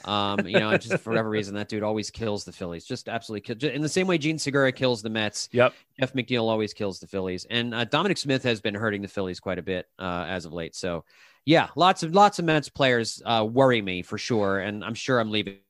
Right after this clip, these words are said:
Speaker 1: a number of them out.
Speaker 2: Well, you know, it's gonna be a very cold offensive weekend because both teams just cannot hit right now. So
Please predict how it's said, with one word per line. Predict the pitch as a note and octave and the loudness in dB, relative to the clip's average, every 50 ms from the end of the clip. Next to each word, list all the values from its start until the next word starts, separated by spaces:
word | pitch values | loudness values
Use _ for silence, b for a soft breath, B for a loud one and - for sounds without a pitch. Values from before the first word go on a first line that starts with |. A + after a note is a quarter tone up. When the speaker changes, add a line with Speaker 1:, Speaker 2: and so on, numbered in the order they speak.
| _ - | _ -8
Speaker 1:
a | F#2+ F#2+ G2 F2+ - | -8 -8 -8 -8 -8
number | G2+ G2+ G2+ F#2+ F2+ F#2 | -6 -6 -4 -4 -4 -6
of | E2 | -6
them | D#2+ D#2+ D#2 | -6 -8 -10
out. | C#2+ C2+ - _ B B B B B B - | -10 -12 -14 _ B B B B B B 2
Speaker 2:
Well, | B2+ | 4
you | C3+ C#3 | 6 6
know, | D3 D#3 | 6 6
it's | E3 C#3+ - | 4 2 2
gonna | - D#3+ D#3 | 4 2 4
be | C#3+ C3+ C#3+ | 6 6 6
a | B2 G#2+ | 6 6
very | G2 B2+ C3 C3 B2+ | 6 6 6 6 4
cold | A#2+ - - - - B2+ B2 B2+ B2 A2+ | 2 0 -6 -4 0 2 4 4 4 4
offensive | A2+ G#2 - C3+ A#2 G#2+ - A#2+ G#2 G2 | 2 2 2 0 -2 -2 -2 -4 -2 0
weekend | A2 A2+ G2+ - A2 G2+ F#2+ F2+ | 0 0 0 0 -2 -2 -2 -4
because | G2+ F#2+ G#2 F#2+ | -4 -4 -4 -6
both | F2+ - A#2+ A#2 A2 - | -4 -4 -4 -4 -4 -6
teams | - A#2 G#2+ G#2 F#2+ F2+ | -8 -8 -6 -6 -8 -8
just | F#2+ - | -10 -10
cannot | - - G#2+ G2+ E2+ E2+ | -8 -6 -4 -4 -4 -4
hit | F#2 G#2 - - | -4 -4 -4 -4
right | D2 D2 - | -6 -6 -6
now. | - E2 E2+ E2+ F2+ | -8 -10 -12 -12 -12
So | F#2 - - G#2 F#2+ F#2 F2+ F#2 | -10 -4 -2 -2 0 0 -2 -4